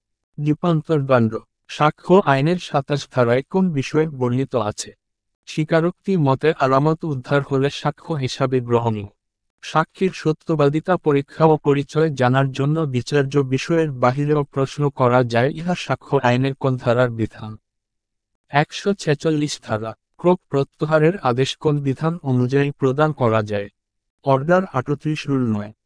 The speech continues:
একটি মামলা প্রত্যাহার করিয়া নতুন মামলা দায়ের করবে, সেই ক্ষেত্রে তামাদির বিধান প্রযোজ্য হইবে, যেন পূর্বে কোন মামলা করা হয়নি, ইহা কোন আইনের বিধান? অর্ডার তেইশ রুল দুই। পুলিশ হেফাজতে কোন ব্যক্তি মারা গেলে ম্যাজিস্ট্রেট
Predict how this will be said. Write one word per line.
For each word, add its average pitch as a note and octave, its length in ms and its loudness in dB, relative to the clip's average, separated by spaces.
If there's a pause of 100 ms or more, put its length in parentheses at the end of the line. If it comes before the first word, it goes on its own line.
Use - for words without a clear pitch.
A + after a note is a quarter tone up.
(160)
একটি D3+ 320 -4
মামলা C#3+ 380 2
প্রত্যাহার D#3+ 580 -2
করিয়া C3+ 380 0
নতুন C3 400 0
মামলা C3+ 400 2
দায়ের B2+ 340 4
করবে, C3+ 380 -2
সেই C3+ 280 -4
ক্ষেত্রে B2 360 -6
তামাদির C3+ 520 0
বিধান C#3 360 -2
প্রযোজ্য C3+ 580 -2
হইবে, C3+ 380 0
যেন B2+ 320 0
পূর্বে C#3 380 -2
কোন C#3 260 -2
মামলা C3 340 2
করা C3+ 300 2
হয়নি, C3+ 400 0
ইহা C3+ 280 -4
কোন C#3+ 260 0
আইনের B2+ 360 0
বিধান? A2 400 -6 (1000)
অর্ডার C#3+ 380 2
তেইশ D3 340 0 (100)
রুল C3+ 260 2
দুই। A2 280 -6 (260)
পুলিশ F3 320 2 (120)
হেফাজতে E3 540 0
কোন D#3 280 2
ব্যক্তি D3 380 -2
মারা B2+ 320 4
গেলে C3 300 0
ম্যাজিস্ট্রেট C3 640 0